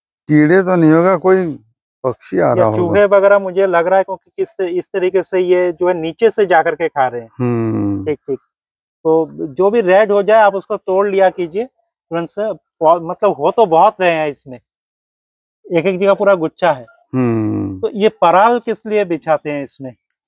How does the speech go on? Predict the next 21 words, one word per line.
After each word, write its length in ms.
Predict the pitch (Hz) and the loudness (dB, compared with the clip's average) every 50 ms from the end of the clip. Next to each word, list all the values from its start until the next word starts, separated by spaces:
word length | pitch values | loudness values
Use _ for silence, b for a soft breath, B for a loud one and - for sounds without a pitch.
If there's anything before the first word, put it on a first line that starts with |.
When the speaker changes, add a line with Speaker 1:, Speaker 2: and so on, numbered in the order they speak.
| _ _ - | _ _ 0
Speaker 1:
पराल 320 | 147 156 170 180 185 170 | 2 2 4 4 2 2
इसलिए 300 | 160 131 120 165 185 180 | 0 0 0 0 0 2
बिछाते 360 | 151 139 131 151 156 160 165 | 0 0 0 0 0 2 2
हैं, 80 | 185 180 | 0 0
जो 160 | 160 185 190 | 0 -2 -2
नीचे 480 | 175 160 151 151 147 139 123 143 170 170 | -2 -2 -2 0 0 0 0 -2 -4 -2
का 140 | 175 185 | 0 0
मिट्टी 360 | 180 160 151 135 - _ 190 196 | 0 0 -2 -4 -4 _ 2 4
होता 420 | 180 156 135 - - 139 139 160 | 4 4 2 0 0 0 0 0
है, 40 | 185 | 0
Speaker 2:
हम्म, 300 | 202 - _ 175 185 190 | -4 -8 _ -10 -8 -8
हम्म, 140 | 156 139 143 | -8 -10 -14
हम्म। 200 | 127 117 123 117 _ - | -16 -20 -20 -20 _ -4
Speaker 1:
अगर 220 | 135 147 165 165 | 0 0 2 2
मिट्टी 380 | 156 156 156 143 - _ - 180 | 2 2 0 0 -2 _ -6 -2
में 140 | 185 190 185 | -2 0 -2
फल 240 | - - - 156 165 | -2 -2 -2 0 2
लग 260 | 165 165 165 170 165 | 2 2 2 2 2
जाए 100 | 180 170 | 0 2
तो 100 | 143 185 | 2 2
वो 460 | 180 170 165 165 165 160 151 135 | 2 4 2 2 0 0 -4 -6